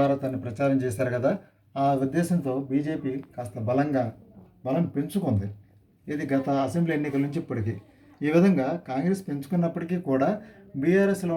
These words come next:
ఉన్న తిరుగుబాటు వలన, కార్యకర్తలు వ్యతిరేక పవనాలు వీచటం వల్ల కూడా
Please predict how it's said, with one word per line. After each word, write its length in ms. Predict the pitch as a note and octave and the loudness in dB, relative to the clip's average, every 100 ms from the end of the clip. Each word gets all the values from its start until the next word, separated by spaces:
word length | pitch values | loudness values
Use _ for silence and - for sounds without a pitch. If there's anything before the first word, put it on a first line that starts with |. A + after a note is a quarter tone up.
| E3 | 0
ఉన్న 140 | C#3+ C3 C3 - _ _ | 0 0 0 -8 _ _
తిరుగుబాటు 500 | E3 E3+ F3 F3 E3 D#3 | -2 0 2 2 2 0
వలన, 260 | C#3 C#3 E3+ - - | 2 0 -2 -6 -6
కార్యకర్తలు 640 | C#3+ D#3+ D#3+ D#3+ - C3+ C3 - - | 0 0 0 -4 -4 -4 -4 -8 -10
వ్యతిరేక 360 | C3 C#3+ E3 - - | -6 -2 -2 -2 -2
పవనాలు 400 | B2 C3 C#3+ C3 B2+ | 0 2 2 0 -2
వీచటం 340 | C3+ - D#3+ | -2 -2 0
వల్ల 140 | C3+ A#2+ A2+ | 2 0 -2
కూడా 200 | G#2 | 2